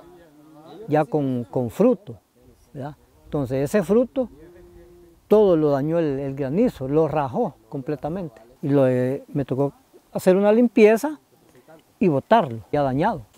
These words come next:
Y allí me, me quedó una, una pérdida, eh, aproximadamente de doscientos dólares solo en ese cultivo de tomate.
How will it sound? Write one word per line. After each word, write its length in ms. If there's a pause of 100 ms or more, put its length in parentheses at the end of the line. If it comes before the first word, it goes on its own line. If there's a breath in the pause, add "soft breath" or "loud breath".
(160)
Y 160
allí 320
me, 260
me 160
quedó 260
una, 480 (840)
una 180
pérdida, 580 (280)
eh, 160
aproximadamente 800
de 80
doscientos 460
dólares 440
solo 260
en 140
ese 180
cultivo 320
de 80
tomate. 360